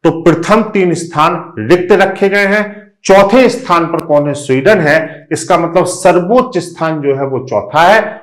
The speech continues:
और वो किसका है? स्वीडन का है। ठीक है, भारत का स्थान दसवां है, भारत का स्थान दसवां है और अंतिम स्थान पर संयुक्त राज्य अमेरिका है,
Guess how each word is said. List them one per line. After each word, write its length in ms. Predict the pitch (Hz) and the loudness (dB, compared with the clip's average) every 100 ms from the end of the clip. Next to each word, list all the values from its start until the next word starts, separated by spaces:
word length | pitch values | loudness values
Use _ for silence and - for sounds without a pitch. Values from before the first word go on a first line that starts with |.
| - | -4
और 80 | 139 | -4
वो 100 | 135 | -2
किसका 320 | 131 - 127 | -6 -6 -8
है? 140 | 147 | -8
स्वीडन 480 | - - 90 85 82 | -10 -10 -12 -14 -18
का 160 | 80 80 | -18 -18
है। 60 | |
ठीक 200 | - 160 | -4 0
है, 360 | 208 - - - | 0 0 -10 -14
भारत 440 | 107 160 202 233 - | 0 4 4 2 2
का 100 | 208 | 0
स्थान 380 | - - 180 120 | 0 -2 -2 0
दसवां 460 | 80 - 95 82 | -4 -4 -12 -12
है, 100 | 82 _ | -18 _
भारत 320 | - 120 135 135 | -2 0 0 -2
का 80 | 135 | -6
स्थान 300 | - 139 117 | -6 -8 -8
दसवां 400 | - - 127 196 | -10 -4 0 0
है 280 | 233 - - _ _ _ - | -2 -8 -20 _ _ _ 0
और 120 | 170 | 2
अंतिम 520 | - 165 185 180 247 | 2 2 2 4 2
स्थान 360 | 202 - 165 143 | 2 0 0 0
पर 460 | 127 165 190 - - | 2 2 0 -8 -16
संयुक्त 600 | - - 226 247 247 - | -4 0 2 2 0 0
राज्य 340 | 156 151 - - | 2 2 0 -6
अमेरिका 520 | 104 104 87 - 85 | -8 -8 -8 -10 -12
है, 80 | 80 | -14